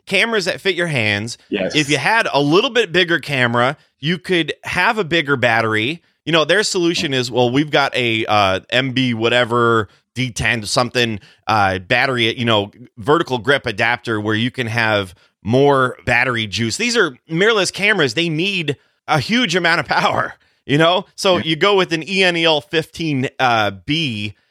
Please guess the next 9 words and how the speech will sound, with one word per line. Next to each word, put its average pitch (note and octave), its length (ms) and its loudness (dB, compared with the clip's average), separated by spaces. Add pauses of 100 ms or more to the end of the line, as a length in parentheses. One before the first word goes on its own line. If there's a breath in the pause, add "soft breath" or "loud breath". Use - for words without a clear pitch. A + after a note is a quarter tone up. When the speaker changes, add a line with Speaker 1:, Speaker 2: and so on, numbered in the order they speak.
(160)
Speaker 1:
battery G#2 840 -2
that C3 360 -2
doesn't C#3 440 -2
give C#3+ 260 0
you A2+ 140 4
as A2+ 120 0
many, D3+ 140 0
it, D#3 220 -2
it, C#3+ 100 -12